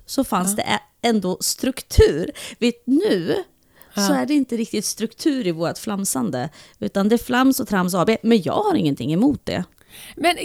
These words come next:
Speaker 2: jag tror att jag, jag gillar ju poddar där folk är lite flam-, men det är för att jag själv är lite flamsig och tramsig.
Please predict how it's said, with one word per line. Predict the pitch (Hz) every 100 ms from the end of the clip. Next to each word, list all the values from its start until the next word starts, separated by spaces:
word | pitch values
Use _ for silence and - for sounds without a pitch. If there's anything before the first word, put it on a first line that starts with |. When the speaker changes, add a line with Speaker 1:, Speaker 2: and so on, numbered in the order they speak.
| 285
Speaker 2:
jag | 359
tror | 453
att | 466 349
jag, | 415 427
jag | 277 415
gillar | 427 381 262
ju | 403 381
poddar | - 294 190 202
där | 226
folk | - 185 185 -
är | - 311
lite | 311 262 247
flam-, | 226 269 214
men | 226
det | 269
är | 330
för | 311
att |
jag | 330
själv | - 277 262 233
är | 214
lite | 202 185
flamsig | 226 220 180 185
och |
tramsig. | 254 285 208 370 403 180